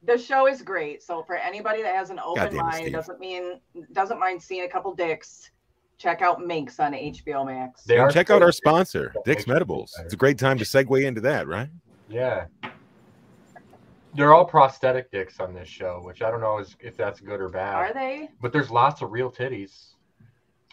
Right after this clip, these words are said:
Speaker 3: Yeah, we watched the behind
Speaker 2: You
Speaker 3: the
Speaker 2: leave
Speaker 3: scenes.
Speaker 2: my
Speaker 3: They got
Speaker 2: moves out of this, my
Speaker 3: hundreds of
Speaker 2: friend.
Speaker 3: prosthetic dicks for this show. All different sizes and shapes, and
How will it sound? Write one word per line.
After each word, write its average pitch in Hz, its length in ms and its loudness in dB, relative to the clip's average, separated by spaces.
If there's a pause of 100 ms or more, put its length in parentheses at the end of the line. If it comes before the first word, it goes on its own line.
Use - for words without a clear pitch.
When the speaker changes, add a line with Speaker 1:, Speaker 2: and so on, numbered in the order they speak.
(140)
Speaker 3:
Yeah, 156 140 4
we 147 100 2
watched 151 240 4
the 143 60 -12
behind 156 260 -2
Speaker 2:
You 92 60 -4
Speaker 3:
the - 80 -4
Speaker 2:
leave 92 80 -4
Speaker 3:
scenes. 82 120 -8
Speaker 2:
my 85 120 -4
Speaker 3:
They 90 180 -2
got 90 100 2
Speaker 2:
moves 87 140 -4
out 82 160 0
of 71 80 -8
this, 69 340 -8
my 143 60 2
Speaker 3:
hundreds 147 220 -2
of - 20 -20
Speaker 2:
friend. 76 180 -6
Speaker 3:
prosthetic 120 480 -4
dicks 123 220 -8
for - 160 -16
this 90 100 -14
show. 90 300 -12 (2750)
All 110 160 4
different 127 360 -2
sizes 110 600 -6
and 90 160 -12
shapes, 107 600 -10
and 85 300 -14